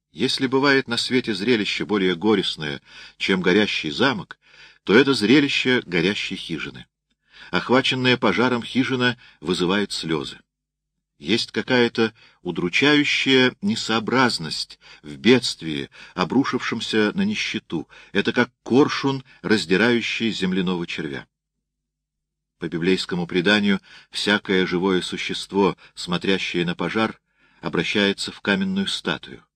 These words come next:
И Тельмарш тоже на минуту застыл, как изваяние.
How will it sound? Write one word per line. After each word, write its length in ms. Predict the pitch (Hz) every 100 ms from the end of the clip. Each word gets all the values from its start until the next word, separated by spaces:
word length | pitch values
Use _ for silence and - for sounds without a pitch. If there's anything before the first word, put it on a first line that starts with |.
| _ _ _ _ -
И 80 | 87
Тельмарш 720 | 98 90 110 131 - - - _ _
тоже 380 | - 120 104 92
на 60 | 82
минуту 400 | 82 87 92 113
застыл, 460 | 82 - - 92
как 220 | 85 82 82
изваяние. 640 | 78 80 73 67 60